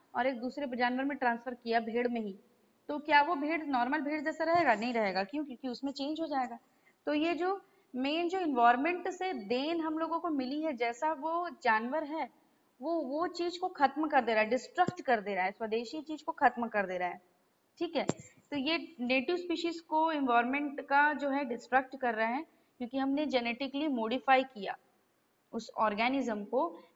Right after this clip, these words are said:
हमने genetically modified किया, और genetically modified organism को जीएमओ बोलते हैं।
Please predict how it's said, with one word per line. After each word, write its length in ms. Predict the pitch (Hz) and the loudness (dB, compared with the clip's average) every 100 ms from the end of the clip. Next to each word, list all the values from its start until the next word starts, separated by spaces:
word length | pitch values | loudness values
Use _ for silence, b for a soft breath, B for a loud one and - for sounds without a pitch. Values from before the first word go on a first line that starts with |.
| 240 | -2
हमने 220 | 247 285 | 0 2
genetically 440 | 247 247 254 277 | 0 -2 -2 -2
modified 540 | 294 233 247 247 226 214 | -2 0 0 2 0 2
किया, 120 | 208 | 0
और 60 | 208 | 0
genetically 420 | 226 233 269 277 | -2 -4 -4 -4
modified 440 | 247 240 262 262 | -4 -4 -4 -2
organism 600 | 240 214 214 233 247 262 269 | -2 -2 -4 -4 -4 -2 -4
को 140 | 277 | -6
जीएमओ 640 | 220 226 233 240 240 254 | -8 -8 -6 -6 -6 -6
बोलते 360 | 226 202 185 196 | -4 -6 -8 -10
हैं। 160 | 196 | -10